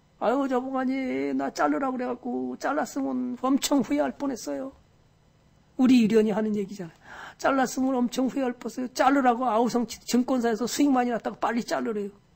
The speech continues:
참, 기가 막혀서 말도 안 나오더라고. 자르래, 자르래.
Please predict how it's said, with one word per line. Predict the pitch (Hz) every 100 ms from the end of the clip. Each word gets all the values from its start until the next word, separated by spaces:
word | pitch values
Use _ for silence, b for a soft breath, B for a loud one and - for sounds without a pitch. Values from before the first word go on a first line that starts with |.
| _ _ _ _
참, | - - - _ B B -
기가 | - 202 220
막혀서 | 208 170 180
말도 | 170 180 190
안 | 185
나오더라고. | 185 170 165 156 - _ _ _ _ _ _ _ _ _ _ _ _ _ _ _ _ _ _ _ _ _ _ _ _ _ _ _ _ _ _ _ _ _ _
자르래, | 330 311 285 226 233
자르래. | 262 240 220 165 156